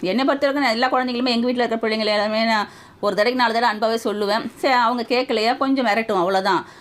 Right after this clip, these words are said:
மத்த ரெண்டு பேரும் நான் செய்வேன். ஆனா இவளை வந்து நான் வேற படிப்பு விஷயத்துல கொஞ்சம், என்ன சொல்றது,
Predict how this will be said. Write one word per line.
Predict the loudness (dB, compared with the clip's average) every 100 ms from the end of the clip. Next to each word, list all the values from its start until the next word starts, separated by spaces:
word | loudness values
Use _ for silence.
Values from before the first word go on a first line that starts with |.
| -6
மத்த | -4 0 0
ரெண்டு | 2 0
பேரும் | 0
நான் | -2 0
செய்வேன். | 0 0
ஆனா | 0
இவளை | 0 0 0
வந்து | 2 0 0
நான் | 0 2 2 -2 -6 -18 -14 -14 -6
வேற | 0 0 0
படிப்பு | 0 0 0 -2
விஷயத்துல | -2 -2
கொஞ்சம், | -2 -2 0 0 0 -2 -8 -20 -20 -20 -20 -20 -20 -6
என்ன | -2
சொல்றது, | 0 0 0 2 2 0